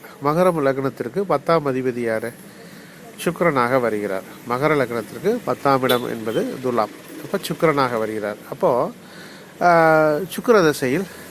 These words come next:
பத்தாம் அதிபதி தசா, லக்னாதிபதி புத்தி, சனி புத்தி, இதில் என்ன வி-, என்ன மாதிரியான பலன்கள் கிடைக்கும் அப்படிங்கிறத பத்தி நம்ம பார்க்க போறோங்க. இப்போ ஒரு உதாரணம் தான், அதை நீங்க எந்த லக்னமாக இருந்து எடுத்துக்கிட்டாலும்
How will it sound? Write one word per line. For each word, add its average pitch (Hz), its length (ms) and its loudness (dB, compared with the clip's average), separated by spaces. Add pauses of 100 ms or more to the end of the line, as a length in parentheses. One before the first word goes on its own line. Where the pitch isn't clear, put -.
(680)
பத்தாம் 160 340 4
அதிபதி 139 300 4
தசா, 131 320 0 (200)
லக்னாதிபதி 127 640 2
புத்தி, - 280 -6 (440)
சனி 165 320 2
புத்தி, 131 320 -4 (640)
இதில் 160 320 2
என்ன 135 280 2
வி-, 147 200 0
என்ன 139 200 0
மாதிரியான 127 800 0 (580)
பலன்கள் 139 460 2 (400)
கிடைக்கும் 113 560 -2 (180)
அப்படிங்கிறத 110 420 -6
பத்தி 101 260 -8
நம்ம 151 180 -8
பார்க்க 87 420 -8
போறோங்க. 87 180 -12 (320)
இப்போ 151 420 -2
ஒரு 127 300 -2 (300)
உதாரணம் 151 400 2
தான், 110 120 -2
அதை 131 140 0
நீங்க 131 180 -2
எந்த 175 260 2
லக்னமாக 151 540 2
இருந்து 135 400 2
எடுத்துக்கிட்டாலும் 120 500 -2